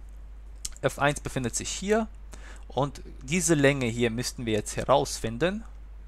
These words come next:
Das heißt, insgesamt ist das ja sechstausend minus die zweitausend, das sind dann halt viertausend Millimeter. Wenn keine Maßeinheiten dort sind, dann ist das immer in Millimeter angegeben. Plus dann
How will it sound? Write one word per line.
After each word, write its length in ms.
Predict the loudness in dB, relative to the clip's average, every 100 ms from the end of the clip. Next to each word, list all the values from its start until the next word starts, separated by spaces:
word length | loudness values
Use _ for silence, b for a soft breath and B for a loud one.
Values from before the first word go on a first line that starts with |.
| B B B
Das 180 | -2 8
heißt, 240 | 12 12 8
insgesamt 420 | 2 8 8 8
ist 140 | 2
das 100 | 4
ja 100 | 4
sechstausend 760 | 6 4 6 8 8 8 0 -4
minus 320 | -2 0 0
die 120 | -2
zweitausend, 840 | 0 6 6 6 6 6 6 -2 -2 -2
das 160 | 0
sind 160 | -2 0
dann 220 | 0 0 -10 b b b
halt 240 | 0 0
viertausend 760 | -4 2 2 8 8 8 6 -2
Millimeter. 680 | 0 0 0 -2 -2 -6 -6 -14 -14 B B B
Wenn 300 | 4 4 4
keine 560 | 6 6 8 4 4 2
Maßeinheiten 800 | 0 4 6 6 4 4 2 2
dort 200 | 2 2
sind, 240 | 2 -2 0
dann 200 | -2 -4
ist 240 | -6 0
das 160 | 0 0
immer 220 | -2 -2
in 140 | -2
Millimeter 460 | -2 -2 -2 2 2
angegeben. 580 | 2 -2 0 -2 -2 -8 -10 B B B B 2
Plus 420 | 4 6 2 2
dann 280 | 4 4 0